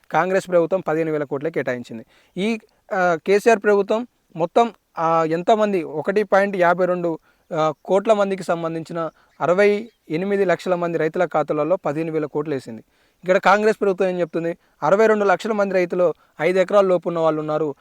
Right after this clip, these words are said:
ఇక్కడ ఆరు లక్షల మంది రైతులకే, ఆ, ఏడు వేల రూపాయలు ఇస్తే దాదాపుగా ఏడు వేల కోట్ల రూపాయలు అదనంగా, ఆ, వి-, ఇయ్యాల్సి వస్తది. కాబట్టి ఆ నిజమైన రైతులకు అందిస్తే ఇక్కడ పదిహేను వేల కోట్ల రూపాయలతో ఏడు వేల ఐదు వందల రూపాయలు ఇస్తే ఖచ్చితమైన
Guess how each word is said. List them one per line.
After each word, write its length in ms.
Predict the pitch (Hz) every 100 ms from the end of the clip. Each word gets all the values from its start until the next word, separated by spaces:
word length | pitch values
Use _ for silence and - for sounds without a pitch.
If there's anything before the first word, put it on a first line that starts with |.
| _ -
ఇక్కడ 380 | 156 190 170 151 _ -
ఆరు 220 | 156 208
లక్షల 260 | 202 - 233
మంది 220 | 226 208
రైతులకే, 520 | 190 185 185 185 170 - _ 165
ఆ, 100 | 156
ఏడు 240 | 160 202
వేల 160 | 208 202
రూపాయలు 320 | 185 185 180
ఇస్తే 200 | 156 175
దాదాపుగా 440 | 151 175 180 175
ఏడు 260 | 170 165 175
వేల 160 | 175
కోట్ల 280 | 170 180 175
రూపాయలు 260 | 170 170 160
అదనంగా, 420 | 147 165 165 143 - _ -
ఆ, 100 | 151
వి-, 260 | 147 143 175
ఇయ్యాల్సి 380 | 156 170 180 175
వస్తది. 400 | - 156 151 135 _ _
కాబట్టి 440 | 156 156 170 185 156 _ _ 160
ఆ 100 | 160
నిజమైన 460 | 160 208 233 240
రైతులకు 400 | 208 196 190 175
అందిస్తే 460 | 170 170 - 175 151 _ _ -
ఇక్కడ 300 | 170 202 180 -
పదిహేను 280 | 180 226 220
వేల 160 | 214
కోట్ల 300 | 190 196 202
రూపాయలతో 540 | 185 180 180 175 185 156 _ -
ఏడు 180 | 165 196
వేల 320 | 202 202 175
ఐదు 200 | 160 180
వందల 200 | 202 190
రూపాయలు 300 | 175 175 185
ఇస్తే 180 | 175 -
ఖచ్చితమైన 800 | - 180 - - 226 220 220 196